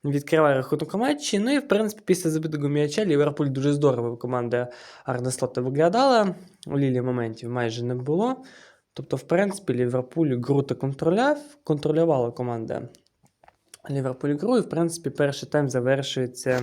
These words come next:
на користь Ліверпуля. Рахунок один нуль. Е, другий тайм. У Ліверпулі відбуваються заміни. Райан Гравенберг, е, полу покидає.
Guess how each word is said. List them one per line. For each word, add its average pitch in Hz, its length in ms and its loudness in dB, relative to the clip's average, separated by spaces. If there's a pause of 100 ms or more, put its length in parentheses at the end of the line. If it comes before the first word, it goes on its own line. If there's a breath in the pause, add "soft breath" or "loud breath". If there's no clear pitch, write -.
(100)
на 123 160 -8
користь 123 380 -6
Ліверпуля. 131 600 -6 (680 soft breath)
Рахунок 123 460 -8
один 156 260 0
нуль. 254 300 -2
Е, 175 400 2 (480 loud breath)
другий 139 440 -2
тайм. 233 360 4
У 160 40 4
Ліверпулі 139 540 2
відбуваються 127 580 0
заміни. 151 580 2
Райан 131 800 2
Гравенберг, 190 1200 2
е, 175 180 -2 (840 loud breath)
полу 151 220 6
покидає. 143 640 4